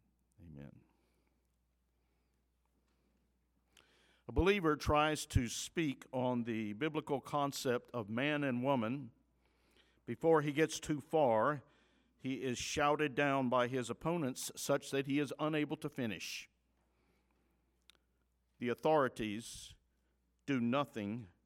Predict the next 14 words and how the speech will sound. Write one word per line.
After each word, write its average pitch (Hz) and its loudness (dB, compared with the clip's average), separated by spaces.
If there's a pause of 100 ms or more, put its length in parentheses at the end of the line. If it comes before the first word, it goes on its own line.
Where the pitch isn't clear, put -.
(600)
to 123 -8
silence 123 -4
the 117 -2
rowdies. - -8 (1900)
Another 175 4
believer 151 0
seeks 156 -4
to 156 -4
defend 156 -2
the 147 -2
biblical 151 0
idea 156 2
of 147 2
marriage. 143 -2